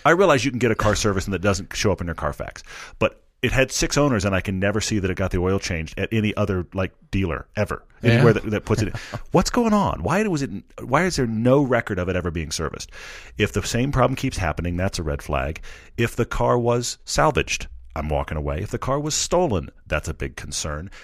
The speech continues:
Speaker 1: The airbags were out, but we fixed it. It's good now. No, you haven't. I'm walking away. These are issues. Stuff that is a, that is a total, like, hmm, should I buy that car? What are the things waiting for me?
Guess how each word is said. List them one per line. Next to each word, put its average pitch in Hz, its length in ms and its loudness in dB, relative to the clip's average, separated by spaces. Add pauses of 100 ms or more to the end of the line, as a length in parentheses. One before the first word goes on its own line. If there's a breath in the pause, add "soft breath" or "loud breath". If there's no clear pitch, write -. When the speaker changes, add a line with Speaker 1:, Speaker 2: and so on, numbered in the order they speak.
(120)
Speaker 1:
The 127 100 0
airbags 135 540 2
were - 100 -2
out, 95 160 -2
but 135 60 -4
we 175 140 -4
fixed 254 320 -2
it. 160 100 0
It's 180 120 -2
good 247 220 0
now. 95 220 6
No, 95 100 2
you 85 160 2
haven't. 85 260 2
I'm 85 100 -2
walking 78 300 0
away. 98 360 2 (240 loud breath)
These 151 240 2
are - 40 0
issues. 69 460 -2 (800)
Stuff 143 300 0
that 156 140 2
is 110 120 4
a, 107 160 2
that 98 160 4
is 90 160 2
a 85 240 2
total, 117 480 2
like, 90 340 -2 (440 loud breath)
hmm, 131 160 -2 (420 soft breath)
should - 380 -2
I 143 140 4
buy 101 280 4
that 95 200 0
car? 85 280 0
What 87 300 0
are 147 60 0
the 139 120 -2
things 104 320 -4
waiting 87 420 0
for 78 160 -6
me? 65 420 -10